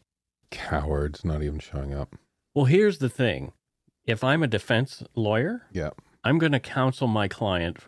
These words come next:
Speaker 2: and
Speaker 1: Oh, yeah, I get
Speaker 2: his
Speaker 1: that.
Speaker 2: wife from showing up, because if there's an investigation,
Speaker 1: This shit will be recorded.
Speaker 2: all of this will be
Speaker 1: Okay,
Speaker 2: recorded
Speaker 1: yeah.
Speaker 2: and can later be used against you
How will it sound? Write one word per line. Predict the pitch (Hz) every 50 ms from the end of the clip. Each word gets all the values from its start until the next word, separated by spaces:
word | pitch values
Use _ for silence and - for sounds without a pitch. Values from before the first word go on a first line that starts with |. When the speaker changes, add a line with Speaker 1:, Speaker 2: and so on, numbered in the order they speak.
| - _ _ _ -
Speaker 2:
and | 98 92 90 92 104 113 120 -
Speaker 1:
Oh, |
yeah, | - -
I | 80 78
get | - -
Speaker 2:
his | - 123 107 104
Speaker 1:
that. | 107
Speaker 2:
wife | 98 92 90 85 - - - _
from | - - 127 107 104
showing | - - - 127 117 117 117 120
up, | 107 - -
because | 98 107 98 - - 175 170 113 101 110 - - _ _ _ _ _ _ _ _ _ _ _
if | - 123 110 - - -
there's | - 120 110 104 95 -
an | 107 104
investigation, | 101 98 90 90 90 87 - - 90 87 135 180 220 220 - - 123 127 190 226 - _ _ _ _ _ _ _ -
Speaker 1:
This | - 92 90 -
shit | - - 95 85 62
will | 78 82 78
be | 80 82
recorded. | 78 73 71 - - - 82 73 69 71 65 - - _ _ _ _ _ _ -
Speaker 2:
all | - 117 127 143 160 160 160
of | 147
this | 139 143 143 -
will | 147 147 139
be | 143 139
Speaker 1:
Okay, | 139
Speaker 2:
recorded | 143 139 - 87 80 117 104 101 98 98 90
Speaker 1:
yeah. | 82 78 73 - -
Speaker 2:
and | 107 104 104 98 -
can | - 120 107 104 104 101 95 - -
later | - 110 104 120 123 135 131 120
be | 110 - 110
used | 107 107 107 123 135 131 120 -
against | 123 104 117 101 98 - - -
you | - 95 95 90 -